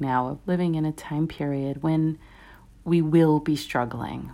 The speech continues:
with disappointments, frustrations, expectations not being met. Saying that things are not going according to plan right now is really putting it mildly. But in thinking about our disappointment or frustration,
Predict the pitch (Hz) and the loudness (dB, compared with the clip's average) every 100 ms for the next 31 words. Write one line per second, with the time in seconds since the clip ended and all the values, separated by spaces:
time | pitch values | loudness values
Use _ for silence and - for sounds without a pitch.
0 | - 147 117 170 165 - - 143 - 143 | -12 -12 -8 -4 -4 -4 -4 -4 -2 -2
1 | 139 143 - 147 147 - 156 147 147 - | -2 -4 -6 -4 -4 -6 -4 -4 -4 -4
2 | 143 143 - - - - - - - 160 | -2 -2 -4 -12 -16 -20 -20 -16 -14 -10
3 | - 170 160 - 151 - 143 143 156 147 | -6 -6 -6 -6 -6 -4 -4 -2 -2 0
4 | 139 - - 143 - 110 - - - - | 0 -2 -2 -4 -4 -6 -6 -8 -16 -20
5 | - - - - - - - - - 196 | -20 -20 -20 -20 -20 -20 -12 -8 -2 0
6 | 202 214 175 - 180 175 170 151 147 147 | 2 0 -2 -2 0 0 0 0 0 0
7 | 151 - - 170 156 151 151 - 143 143 | 0 -4 -2 0 2 0 -4 -6 -4 -4
8 | 139 - - 165 147 135 131 - 123 123 | -6 -12 -4 -2 0 0 -2 -4 -4 -6
9 | 135 - - - 156 170 175 170 - 156 | -8 -14 -20 -10 -2 4 4 2 -2 -2
10 | 135 139 127 123 120 117 117 - 131 120 | -2 -4 -2 0 0 -2 -6 -8 -10 -10
11 | - - - - - - - _ - - | -20 -20 -20 -20 -20 -20 -20 _ -10 -2
12 | 175 170 175 240 277 247 160 143 139 139 | 2 2 2 0 0 2 0 2 0 0
13 | 131 131 135 - - 233 226 233 226 143 | -2 -4 -8 -8 -6 -6 -4 -2 -2 -4
14 | - - 131 - - 170 185 - 190 185 | -8 -10 -10 -8 -4 -2 -4 -6 -6 -6